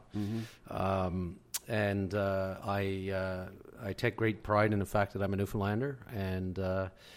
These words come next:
Speaker 2: I spent fourteen years. Uh, well, it's my first year of ministry was up in, uh, Labrador, uh, for the sins of my youth.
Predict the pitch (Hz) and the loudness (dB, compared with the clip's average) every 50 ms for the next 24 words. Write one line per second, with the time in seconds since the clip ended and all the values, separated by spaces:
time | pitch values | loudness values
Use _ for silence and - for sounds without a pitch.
0 | - - - - - 110 101 - - 127 117 - - 135 131 123 - 131 113 107 | -20 -20 -12 -4 -2 0 0 2 2 2 2 4 6 6 6 6 6 6 6 6
1 | 107 104 110 131 147 143 - - - - 110 104 101 98 92 110 117 113 - - | 6 6 6 6 4 2 -2 -2 -2 2 4 4 6 6 6 6 6 6 6 4
2 | 120 101 - - 156 151 - - 139 127 113 104 104 104 107 101 - - 113 101 | 2 4 4 4 2 2 2 2 4 4 4 4 4 2 0 0 0 0 2 2
3 | 101 95 90 101 98 - - 98 92 90 87 87 90 87 87 85 92 101 110 120 | 4 4 4 4 2 4 2 2 2 2 0 0 0 -2 -2 0 2 4 4 6
4 | 117 107 90 90 87 90 - - - - - - - - - - - - - 107 | 4 2 0 0 -4 -4 -6 -10 -18 -20 -20 -20 -20 -20 -20 -20 -20 -16 -10 -6
5 | 110 98 95 92 - 95 92 90 - - 123 110 101 101 85 92 90 90 95 113 | -2 -2 -2 0 0 -2 -2 0 2 2 2 4 2 2 2 0 2 4 4 4
6 | 117 107 - - | 4 2 0 -4